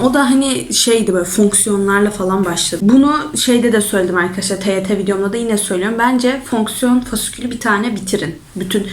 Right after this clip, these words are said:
A Y T matematiğe başlamadan önce fonksiyon fasikülü bitirin. Ben apotemininkini çözmüştüm. Bir tık zor. Ee, eğer fonksiyonda eksiğiniz olduğunu düşünüyorsanız sanırım çap var. O da güzel diyorlardı.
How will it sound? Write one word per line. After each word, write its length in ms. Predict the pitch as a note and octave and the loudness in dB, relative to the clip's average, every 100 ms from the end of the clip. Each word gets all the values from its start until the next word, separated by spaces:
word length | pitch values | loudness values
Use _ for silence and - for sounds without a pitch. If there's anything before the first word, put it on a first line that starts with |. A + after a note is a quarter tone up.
| - - | -12 -4
A 120 | - | 0
Y 140 | F3+ F3+ | 0 -2
T 100 | F#3+ | -2
matematiğe 580 | F#3 - F#3 F3+ G3 G3 | -2 -2 -2 -2 -2 0
başlamadan 640 | F#3 - F#3+ F3+ E3 D#3 | -2 -2 -2 -2 -2 -4
önce 220 | D#3 A3+ | -2 -4
fonksiyon 480 | - G3 F#3 A3+ A3+ | -2 -2 -2 -4 -2
fasikülü 480 | A#3 - - A3+ G#3+ | -2 -2 -4 -4 -4
bitirin. 300 | A3 A#3 A#3 | -4 -6 -4
Ben 120 | A3 G#3 | -4 -4
apotemininkini 760 | G#3 G#3+ A3 G#3+ G#3 G3+ G#3 | -4 -4 -2 0 0 -2 -4
çözmüştüm. 580 | G3+ F3+ E3 E3 - A3 | -2 -4 -4 -6 -8 -8
Bir 80 | - | -8
tık 160 | - | -10
zor. 220 | - G3+ A#3+ - - - - - | -2 -2 -2 -6 -14 -16 -16 -6
Ee, 300 | F3+ F3+ E3+ | -2 -2 -2
eğer 260 | G3+ G3 G3+ | -2 0 0
fonksiyonda 460 | G3+ G3+ G#3 G3+ G3+ | 0 -2 0 -2 -2
eksiğiniz 360 | G3+ - G#3 | -4 -4 -2
olduğunu 260 | G#3 G3 G3+ | 0 0 -2
düşünüyorsanız 500 | - G#3+ A3 A3 G#3+ | -4 -4 -4 -4 -6
sanırım 320 | G#3 G#3+ G#3+ | -2 -2 0
çap 420 | G3+ G#3 G3+ F#3+ F3+ | -2 -2 -4 -6 -4
var. 380 | E3 E3+ - - | -4 -6 -10 -8
O 120 | F3+ | -4
da 80 | E3+ | -4
güzel 440 | E3 E3 D#3+ E3 | -4 -6 -6 -6
diyorlardı. 500 | E3+ E3 F#3 G3+ A#3 | -8 -8 -8 -10 -10